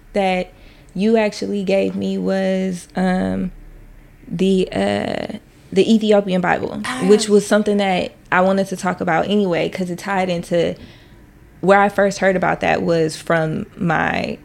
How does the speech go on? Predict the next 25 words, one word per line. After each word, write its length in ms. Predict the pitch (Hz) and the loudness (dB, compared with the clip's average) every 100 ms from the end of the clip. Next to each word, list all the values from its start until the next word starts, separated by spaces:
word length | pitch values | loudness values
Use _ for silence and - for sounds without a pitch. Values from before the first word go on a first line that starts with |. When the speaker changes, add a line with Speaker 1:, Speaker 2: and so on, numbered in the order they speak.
| - | -4
Speaker 1:
ex, 280 | 160 151 - | -2 -2 -4
who 140 | 165 | -6
was 220 | 156 165 165 | -4 -4 -4
the 120 | 165 | -6
Hebrew 520 | 156 160 - 156 - | -4 -8 -4 -4 -4
Israelite. 760 | - 170 165 - - - - - | -2 -2 -2 -4 -4 -4 -6 -10
Speaker 2:
Mm-hmm. 160 | 214 | -4
Speaker 1:
So 420 | 190 185 156 160 185 - - - - - - - - - - - | 2 4 4 -2 -10 -14 -20 -20 -20 -20 -20 -20 -20 -20 -14 -4
they 260 | 151 262 | 2 2
told, 420 | 381 277 277 - 220 | 2 2 0 0 -2
I, 100 | 240 - - | -2 -2 -2
I 80 | 247 | 0
learned 260 | 277 302 | 2 2
a 40 | 147 | 0
lot. 320 | - - - - - - - - | 0 -4 -12 -20 -20 -20 -20 -6
I 80 | 190 | -2
learned 240 | 190 190 | 0 0
a 40 | 185 | 0
lot. 400 | 208 226 233 - - | 2 2 0 -2 -2
I 500 | 185 220 226 233 226 196 | 2 2 2 2 2 0
definitely 800 | 185 214 220 220 214 202 208 208 | 0 0 0 -2 0 -2 -2 -2
at 140 | 208 190 | -2 -4
some 180 | 196 | -4
point 260 | 190 196 190 | -4 -4 -2
was, 240 | 180 175 | -2 -4